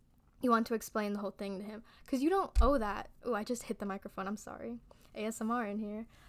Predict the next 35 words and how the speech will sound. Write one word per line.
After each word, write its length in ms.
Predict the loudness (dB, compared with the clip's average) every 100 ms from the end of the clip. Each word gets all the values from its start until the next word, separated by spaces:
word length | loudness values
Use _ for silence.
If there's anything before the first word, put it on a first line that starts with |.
| -20 -20 -20 -20 2
You 140 | 6
don't 220 | 6 4 2
owe 340 | 2 2 0 0
outing 320 | 0 0 0
yourself 540 | -2 -4 -4 -4 -8 -18 -20 -20 -20 -6
to 100 | -4
someone 640 | -2 -2 -2 -2 -4 -8 -4
as 140 | -2 0
a 60 |
rejection. 520 | -2 -4 -6 -6 -12 -4
You 120 | -2
shouldn't 240 | 0 -2 -2
have 120 | -2
to 120 | -2
explain 380 | -2 -6 -4 -2
yourself 320 | -2 -4 -6
for 80 | -6
anything. 560 | -4 -4 -4 -8 -10 -12 _ _
And 100 | -2 -2
that 100 | 0
goes 200 | -4 -4
for 300 | -2 -2 -2 -4
gay 180 | -4
people, 340 | -4 -8 -6 -8
straight 400 | -8 -6 -6 -6
people, 500 | -10 -8 -8 -8 -10 -18 _
any 240 | -2 2 2
people, 560 | -2 -6 -2 -2 -2 -8 _ _ 0
any 160 | 0
sexuality. 840 | 0 -4 -2 -2 0 -2 -2 -4 -8 -16 -20 -20 -2
You 100 | 2
don't 200 | 2 0 2
owe 220 | 4 4
them 280 | 0 -2 -6
that. 260 | -8 -8